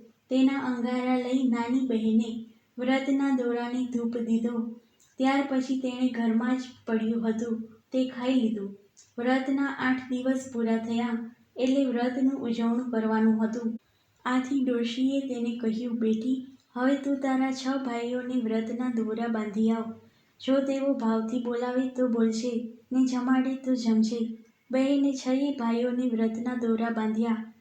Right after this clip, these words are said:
પણ કોઈએ કંઈ બોલ્યા નહીં. પછી જમાડવાની તો વાત જ ક્યાં રહી. બહેન તો છ ભાઈઓ પાસેથી ઉદાસ થઈને નાના ભાઈને દોરો બાંધવા ખેતરે દોડી ગઈ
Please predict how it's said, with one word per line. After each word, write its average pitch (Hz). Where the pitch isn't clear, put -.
પણ 269
કોઈએ 262
કંઈ 269
બોલ્યા 226
નહીં. 233
પછી 269
જમાડવાની 262
તો 262
વાત 220
જ 247
ક્યાં 233
રહી. 226
બહેન 269
તો 277
છ 269
ભાઈઓ 247
પાસેથી 240
ઉદાસ 233
થઈને 233
નાના 277
ભાઈને 254
દોરો 233
બાંધવા 220
ખેતરે 269
દોડી 226
ગઈ 247